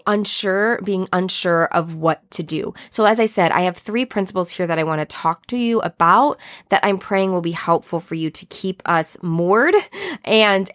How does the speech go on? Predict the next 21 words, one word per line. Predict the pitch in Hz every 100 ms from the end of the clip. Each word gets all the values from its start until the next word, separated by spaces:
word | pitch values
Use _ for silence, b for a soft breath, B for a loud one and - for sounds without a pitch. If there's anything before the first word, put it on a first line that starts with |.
| -
anchored | 277 302 247 185 160 156 175 b b _ 190
as | 185 180
we | 180
consider | 170 175 - 156 160
these | 156 156 156
things | - 240 262 240
and | 185
as | 175 165
we | 170
interact | 170 160 147 151 -
with | 160 -
others. | - - - - B B B B _ 196
Um, | 190 180 170 160 _ _
number | 202 220 269 294
one, | 175 143 - 208 214 _ _ _ _ _ _ - _ _ _ -
scripture | - - 269 277 - 339 330
is | 220 202
the | 196
authority, | 180 - 165 165 208 269 302 294 _ _ b b _
not | 180 185 180 180 - - _
culture. | - - 165 - - -